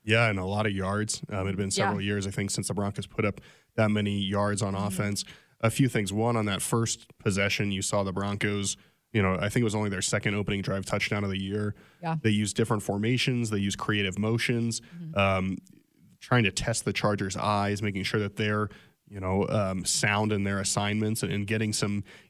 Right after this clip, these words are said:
Speaker 1: easy completions. All those things stood out to me. And then you took that stuff and a solid run game with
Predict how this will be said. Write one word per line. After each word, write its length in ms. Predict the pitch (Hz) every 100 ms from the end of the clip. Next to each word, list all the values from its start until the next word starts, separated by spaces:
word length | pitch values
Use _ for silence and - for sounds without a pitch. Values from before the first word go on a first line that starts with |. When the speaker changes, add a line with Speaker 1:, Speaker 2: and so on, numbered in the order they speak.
| -
Speaker 1:
easy 320 | 123 113 117
completions. 800 | 110 98 - 110 113 135 139 143 - _ _ -
All 160 | 113 117
those 220 | 117 113
things 220 | 117 113 -
stood 180 | 110
out 160 | 104 107
to 80 | 117
me. 180 | 120 117
And 100 | 104
then 160 | 104
you 180 | 104 107
took 340 | - - 143 -
that 260 | 117 143
stuff 360 | - 98 98 107
and 100 | 104
a 140 | 87 101
solid 500 | - 113 107 107 98
run 260 | 107 107
game 240 | 110 113 117
with 220 | 104